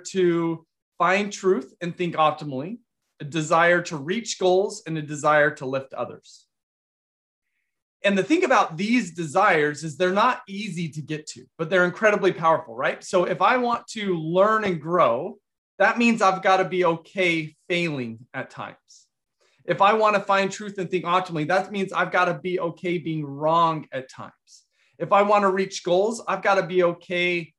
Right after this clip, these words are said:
uh, not making progress,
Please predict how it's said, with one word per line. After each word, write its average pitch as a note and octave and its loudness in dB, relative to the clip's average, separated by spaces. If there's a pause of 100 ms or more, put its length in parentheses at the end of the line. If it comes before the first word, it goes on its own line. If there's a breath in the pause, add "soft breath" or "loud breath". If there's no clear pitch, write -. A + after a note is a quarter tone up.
(640)
uh, D#3+ 2 (1300)
not F3+ 0
making F#3 -2
progress, E3 0